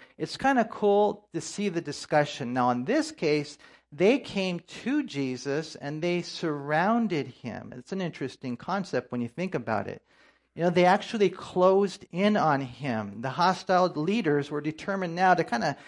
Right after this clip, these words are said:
pin him down. And so, uh, one version says, "How long do you keep us in suspense?" You know, f-, they were kinda looking now for a showdown.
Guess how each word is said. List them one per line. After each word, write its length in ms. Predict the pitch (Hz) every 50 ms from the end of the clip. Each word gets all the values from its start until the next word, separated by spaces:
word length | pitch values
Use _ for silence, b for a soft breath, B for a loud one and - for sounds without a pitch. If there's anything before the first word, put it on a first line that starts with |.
| B B B B -
pin 180 | - 226 214 214
him 180 | 208 190 175
down. 580 | 147 165 170 180 180 156 127 113 110 110 117 120 -
And 160 | 117 123 123
so, 480 | - - 175 165 165 156 147 143 135
uh, 320 | - - 147 151 147 139 135
one 240 | 143 165 185 196 180
version 340 | 175 180 175 165 180 175
says, 240 | 160 - 185 180 170
"How 160 | 190 214 247
long 220 | 277 285 285 285 285
do 60 | 226
you 100 | 233 240
keep 300 | - - - 226 226 -
us 180 | 208 202 202 -
in 120 | 202 180
suspense?" 920 | 175 - - 156 - - - - 156 120 101 - - - - - - - - _ _ _ _ _ _ _ _ _ _ _
You 80 | - 165
know, 100 | 165 165
f-, 200 | 151 - - _ _
they 260 | 151 165 185 202 220
were 180 | 220 208 202 185
kinda 320 | 190 - 175 170 170 165
looking 400 | 160 151 151 147 - 156 151 147
now 220 | 143 135 135 131
for 240 | 123 - - 135 123
a 40 | 117
showdown. 800 | - - - - 143 135 139 135 127 123 120 110 107 107 113 -